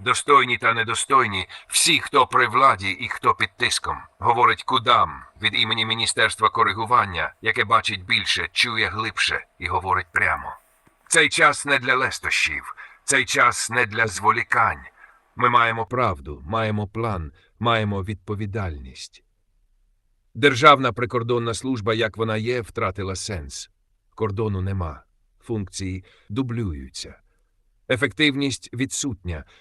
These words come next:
Кошти поглинаються, результат нульовий. Історія довела, захист не у формі, а у технології, точності, інновації, дії, незвіті. Тридцять мільярдів гривень щороку в пустоту.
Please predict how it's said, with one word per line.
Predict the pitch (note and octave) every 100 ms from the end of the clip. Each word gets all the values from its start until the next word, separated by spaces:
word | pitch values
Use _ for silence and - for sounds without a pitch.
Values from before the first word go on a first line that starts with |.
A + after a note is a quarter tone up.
| _ -
Кошти | F3+ - D3+
поглинаються, | - A#2+ C#3 C#3 A#2+ F#2+ F2+ F#2+ F2+
результат | F#2 A#2+ G#2 C3 B2 -
нульовий. | A#2+ A2+ A2+ F#2+ D2+ C2+ - _ _ _ _ _
Історія | C3+ - D#3+ D3 B2
довела, | A#2+ B2 A#2 A2+ G#2+
захист | C3+ B2+ B2+ A2+ B2
не | A#2
у |
формі, | G2 A#2+ G#2 G2 F2 -
а | -
у | A2
технології, | A#2 G2+ A2 A2 A2 G2 G2
точності, | F#2 - A#2 - G2+ F#2 - F#2+ A2
інновації, | A#2+ A2 A2+ G#2+ - G2+ G2
дії, | F#2+ G#2 C3 A2 A2 G2
незвіті. | A2 G#2 B2+ G#2+ E2+ C#2 _ _ _ _ _ _ _
Тридцять | - D#3+ C#3+ A2+
мільярдів | B2+ B2+ B2 A2+ G#2+
гривень | A#2 B2+ A2
щороку | F#2 B2 A#2 G#2+ G#2
в | F#2
пустоту. | - - G#2 - C3 C#2